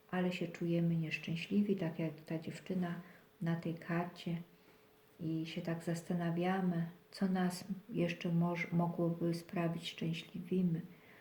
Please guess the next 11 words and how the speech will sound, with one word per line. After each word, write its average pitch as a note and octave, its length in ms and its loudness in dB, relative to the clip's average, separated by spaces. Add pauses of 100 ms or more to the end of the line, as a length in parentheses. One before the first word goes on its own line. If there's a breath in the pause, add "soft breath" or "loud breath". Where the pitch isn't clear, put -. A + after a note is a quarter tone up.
(300 loud breath)
co F3+ 260 4
nam, E3+ 280 2 (760)
e, E3+ 420 2 (540)
potrzeba. F3+ 680 0 (1600)
Być E3+ 280 -4
może F#3+ 380 4 (280)
właśnie F3 600 -2 (240)
potrzeba E3+ 540 -2
nam E3 260 0 (140)
czegoś - 400 -6
nowego. E3+ 520 0